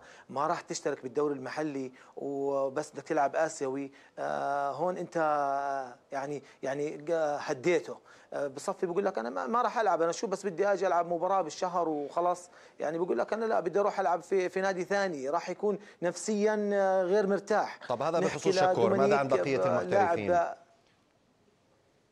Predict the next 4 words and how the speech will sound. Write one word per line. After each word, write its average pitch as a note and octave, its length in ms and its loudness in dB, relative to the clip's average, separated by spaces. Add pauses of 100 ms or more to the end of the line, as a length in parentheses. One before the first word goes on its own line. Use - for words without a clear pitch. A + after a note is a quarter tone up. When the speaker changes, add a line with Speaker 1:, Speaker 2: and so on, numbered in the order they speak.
(800)
Speaker 1:
آه، C#3+ 1160 -2 (140)
غير C#3+ 220 0
مستوى C3 300 -8
الفيصلي G2+ 360 -20